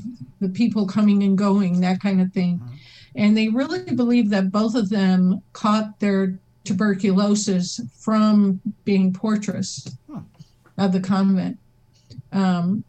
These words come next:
Speaker 1: and that is actually how Sister Mary of Saint Peter met Leo Dupont,
Speaker 2: Mm-hmm.
Speaker 1: was while she was portress, because, um, he was a lawyer, and he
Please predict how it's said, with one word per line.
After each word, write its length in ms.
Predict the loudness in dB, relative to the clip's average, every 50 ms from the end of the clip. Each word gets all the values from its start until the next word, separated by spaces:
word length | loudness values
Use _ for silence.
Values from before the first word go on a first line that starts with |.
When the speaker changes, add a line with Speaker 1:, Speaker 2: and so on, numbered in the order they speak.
| _
Speaker 1:
and 200 | -2 0 2 2
that 320 | 2 0 0 -2 -4 -2 -2
is 200 | 0 0 0 -2
actually 580 | -4 -2 -2 -2 -2 -2 -2 0 2 2 2
how 280 | 2 2 0 0 0 0
Sister 440 | -2 -2 -2 -2 -2 -2 -2 0 0
Mary 340 | 2 2 4 4 2 2 2
of 100 | 0 -2
Saint 320 | -2 -2 -2 -2 -2 -4 -8
Peter 680 | -8 -6 -6 -4 -4 -4 -2 -2 0 0 -2 -2 -4 -6 -10 -16 _ _ _ _ _ _ _
met 680 | 0 2 4 4 2 2 0 -2 -4 -4 -8 -12 -14 -12 -6 -2
Leo 380 | 0 2 2 4 4 2 2
Dupont, 720 | 0 0 -4 -4 -2 -2 -2 0 0 -2 -4 -4 -6 -10 -14
Speaker 2:
Mm-hmm. 200 | -14 -14 -14 -16 -18 _ _ _ _ _ _ _ _ _ _ _ _ _ _ _
Speaker 1:
was 240 | -2 -2 -2 -2 -2
while 280 | 0 0 2 2 2 0
she 160 | 0 0 0
was 200 | 0 0 0 -2
portress, 720 | -4 -4 -2 -2 -2 -2 -2 -4 -6 -6 -6 -8 -10 -12 -10 _
because, 800 | -6 -6 -2 -2 0 0 2 0 0 0 -2 -4 -6 -10 -14 -16 -8 -4
um, 400 | -2 0 2 2 2 0 0 -2
he 220 | -4 -2 0 0 0
was 200 | 0 0 0 0
a 40 | 0
lawyer, 760 | 0 0 0 0 0 0 0 0 0 -2 -2 -2 -2 -4 -4 -8 _ _ _ _ _ _ _ _ _ _ _ _ _ _ _ _
and 680 | 0 0 2 2 2 2 0 0 0 0 0 0 -2 -6 -8
he 760 | -8 -8 -4 -2 0 2 2 2 2 2 2 2 0 -2 -4